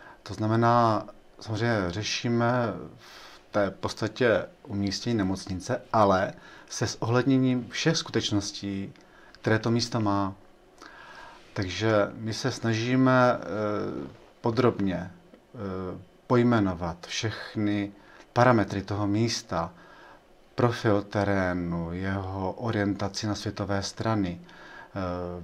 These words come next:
vyhodnocujeme dopravní napojení místa a samozřejmě také dopad, eh, toho nového záměru na současnou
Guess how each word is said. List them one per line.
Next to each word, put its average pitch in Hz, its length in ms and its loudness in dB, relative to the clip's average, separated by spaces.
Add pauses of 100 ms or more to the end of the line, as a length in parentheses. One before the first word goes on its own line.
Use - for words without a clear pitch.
vyhodnocujeme 104 920 0
dopravní 110 460 0
napojení 95 600 -2
místa 87 600 -6 (360)
a 104 80 -8
samozřejmě 110 520 0
také 110 360 -2
dopad, 110 520 0
eh, 92 920 -6 (140)
toho 107 220 0
nového 113 340 2
záměru 107 800 0 (100)
na 92 520 -4 (200)
současnou 101 800 -4